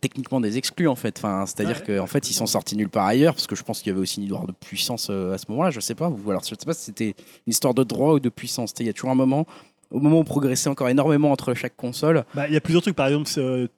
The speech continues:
Speaker 2: Crazy Taxi, c'était un jeu Sega, donc c'était logique qu'il soit en exclu. Euh, pour, euh, Soul Calibur, c'était en plus, il était développé sur, euh, Naomi, je crois.
Speaker 1: Mm.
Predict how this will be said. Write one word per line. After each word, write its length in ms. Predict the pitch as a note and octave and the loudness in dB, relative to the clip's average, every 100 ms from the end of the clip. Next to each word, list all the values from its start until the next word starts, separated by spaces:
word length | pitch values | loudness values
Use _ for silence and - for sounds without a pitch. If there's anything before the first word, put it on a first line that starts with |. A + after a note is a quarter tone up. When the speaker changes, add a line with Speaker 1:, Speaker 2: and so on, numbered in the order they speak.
| - | -14
Speaker 2:
Crazy 220 | - C3+ A#2+ | -6 -6 -4
Taxi, 260 | B2+ F3+ | -4 -4
c'était 200 | D#3+ A#2 | -6 -2
un 100 | A#2 | 0
jeu 80 | A2 | 0
Sega, 360 | - C3+ D#3+ E3+ | -2 -2 0 0
donc 160 | A#2 | -2
c'était 220 | - A2 | -6 -6
logique 300 | A2+ A2+ B2 | 0 0 0
qu'il 120 | - - | -2 -2
soit 180 | - | -4
en 80 | A2+ | -2
exclu. 340 | A2 - E3+ F3 - - A#2+ | -4 2 4 4 0 -16 -8
Euh, 140 | A2 | -6
pour, 280 | - B2+ A2+ | -4 -2 0
euh, 540 | A2+ A2 A2 A2 A2 G#2 G#2+ G#2+ A#2 A#2 | 0 -2 -2 -4 -6 -8 -10 -10 -10 -10
Soul 180 | - B2+ | -8 -4
Calibur, 340 | B2+ B2 C#3 D3 | 0 0 0 -2
c'était 180 | - | -2
en 80 | B2 | -4
plus, 240 | - D3 B2 | -4 -6 -2
il 60 | |
était 180 | A2+ B2 | -2 -2
développé 440 | A2+ A#2+ B2+ C3+ | -2 2 2 2
sur, 280 | B2+ - A2 | -2 -2 -4
euh, 80 | A2 | -2
Naomi, 340 | A#2+ B2+ D#3+ | 0 2 2
je 60 | F3 | -2
crois. 200 | - D#3+ | -4 -6
Speaker 1:
Mm. 120 | - | -4